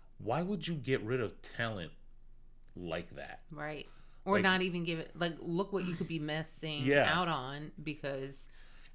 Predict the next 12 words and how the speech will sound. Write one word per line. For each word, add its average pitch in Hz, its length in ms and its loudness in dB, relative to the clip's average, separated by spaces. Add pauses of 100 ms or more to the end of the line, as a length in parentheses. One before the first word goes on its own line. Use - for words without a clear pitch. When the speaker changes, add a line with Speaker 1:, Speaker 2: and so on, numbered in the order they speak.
Speaker 1:
In 123 120 2
Speaker 2:
uh, 107 40 2
Speaker 1:
such 143 300 2
a 180 60 2
connected 123 540 0
environment, 95 640 -2
when 98 200 -6
we 117 140 2
already 120 640 4 (200)
have 92 480 -2 (1000)
remote 104 560 2
work 107 260 2